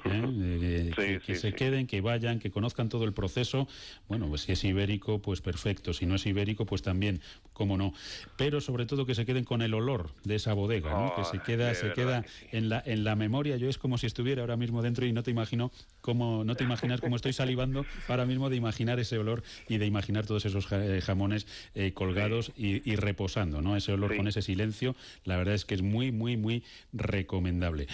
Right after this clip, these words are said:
Speaker 1: Juan Carlos,
Speaker 2: Pablo,
Speaker 1: tú eres de
Speaker 2: y
Speaker 1: una zona
Speaker 2: conocer,
Speaker 1: Sí.
Speaker 2: perdona, Pablo, y re-, y
Speaker 1: Nada.
Speaker 2: conocer a esos, eh, a esos maestros jamon-, eh, jamoneros y
Speaker 1: Sí,
Speaker 2: el
Speaker 1: sí,
Speaker 2: equipo
Speaker 1: sí,
Speaker 2: que hay
Speaker 1: sí.
Speaker 2: detrás, ¿eh? Que es que muchas veces cuando vemos un jamón colgado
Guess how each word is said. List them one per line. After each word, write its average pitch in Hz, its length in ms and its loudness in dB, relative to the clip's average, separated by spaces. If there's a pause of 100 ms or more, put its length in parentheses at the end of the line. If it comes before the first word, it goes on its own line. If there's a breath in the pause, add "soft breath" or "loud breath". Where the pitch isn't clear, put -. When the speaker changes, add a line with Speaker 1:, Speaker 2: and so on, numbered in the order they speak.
(200 loud breath)
Speaker 1:
Juan 110 160 2
Carlos, 156 240 2
Speaker 2:
Pablo, 123 40 -2
Speaker 1:
tú 180 60 0
eres 196 160 -2
de 175 60 0
Speaker 2:
y 175 40 2
Speaker 1:
una 156 80 0
zona 165 160 0
Speaker 2:
conocer, 160 360 0 (200)
Speaker 1:
Sí. - 260 -8 (160)
Speaker 2:
perdona, 131 400 -2
Pablo, 131 280 0
y 110 80 0
re-, 117 160 0
y 160 80 0
Speaker 1:
Nada. 127 140 4
Speaker 2:
conocer 202 580 -2
a 147 120 -2
esos, 165 480 -2
eh, 113 440 0 (180 loud breath)
a 127 80 -4
esos 160 180 -10
maestros 147 360 -8
jamon-, 110 420 -4
eh, 113 140 0
jamoneros 110 580 -2
y 120 120 -2
Speaker 1:
Sí, 110 60 2 (140)
Speaker 2:
el 90 160 0
Speaker 1:
sí, - 120 -4
Speaker 2:
equipo 147 220 0
Speaker 1:
sí, - 40 -6
Speaker 2:
que 113 60 -4
hay 107 60 0
Speaker 1:
sí. 95 60 0
Speaker 2:
detrás, 85 340 -2
¿eh? 127 100 -2 (340 loud breath)
Que 131 100 -2
es - 60 -6
que 160 200 0
muchas 131 340 -2
veces 156 180 -4
cuando 113 180 -2
vemos 123 240 0
un 175 60 -2
jamón 113 360 -2
colgado 117 460 -2